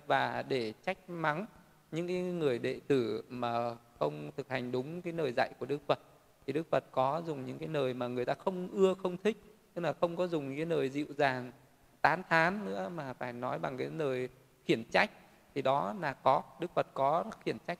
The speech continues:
rất là nhiều. Ờ, những cái hàng đệ tử mà những cái người hư học, những cái người mà phạm những cái giới, ê, trọng hay là những người có cái sự ngu si tà kiến, thì Đức Phật có trách mắng như thế.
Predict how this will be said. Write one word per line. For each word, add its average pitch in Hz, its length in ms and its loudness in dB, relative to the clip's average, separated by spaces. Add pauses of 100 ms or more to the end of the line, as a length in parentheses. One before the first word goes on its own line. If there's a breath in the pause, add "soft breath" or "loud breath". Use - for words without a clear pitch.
rất 233 180 0
là 190 60 -2
nhiều. 139 240 2 (480)
Ờ, 131 420 2 (300)
những 156 140 -10
cái 170 100 -6
hàng 147 220 -2
đệ 131 200 0
tử 127 200 4
mà 123 140 -4
những 139 240 -8
cái 170 120 -4
người 131 600 2
hư 156 120 -2
học, 143 180 0 (420)
những 170 140 -4
cái 180 100 0
người 139 300 4
mà 120 260 -4
phạm 139 360 -8
những 143 100 -12
cái 165 120 -6
giới, 143 360 -2 (180)
ê, 151 440 -8 (400)
trọng 143 220 2
hay 147 140 -4
là 131 200 2
những 139 260 -6
người 143 160 4
có 123 400 0
cái 156 180 -8
sự 156 80 -6
ngu 151 200 -4
si 151 180 -8
tà 120 200 2
kiến, 135 300 2 (420)
thì - 60 -4
Đức 143 180 -4
Phật 139 120 4 (120)
có 127 180 2
trách 165 280 -6
mắng 139 300 2
như 170 180 -4
thế. 135 260 6